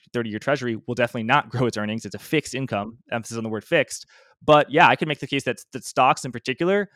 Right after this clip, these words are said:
uh, could go a lot lower, even as risk-free interest rates remain high, or even as risk-free interest rates don't increase further, I should say.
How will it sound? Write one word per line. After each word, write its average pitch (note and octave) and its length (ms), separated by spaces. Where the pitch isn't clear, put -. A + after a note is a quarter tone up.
uh, A2+ 340
could C3 200
go B2 180
a A2+ 40
lot A2+ 360
lower, A#2+ 560
even F3+ 360
as C#3+ 540
risk-free C#3 520
interest B2 340
rates B2 340
remain B2 760
high, C3+ 480
or D3+ 100
even E3 200
as D3 120
risk-free D3+ 420
interest D3+ 280
rates D3 280
don't D#3 300
increase D3 380
further, G2+ 380
I G#2+ 60
should G2 160
say. B1+ 160